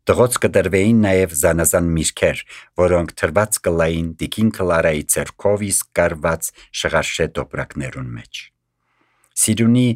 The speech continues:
երբեք պիտի չկարենա մոռնալ տիկին Զորաբի այս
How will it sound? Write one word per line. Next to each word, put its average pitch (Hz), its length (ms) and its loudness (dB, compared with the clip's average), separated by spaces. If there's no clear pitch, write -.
երբեք 117 480 0
պիտի 107 260 -2
չկարենա 98 640 0
մոռնալ 98 560 0
տիկին 95 340 -2
Զորաբի 90 500 2
այս 87 220 0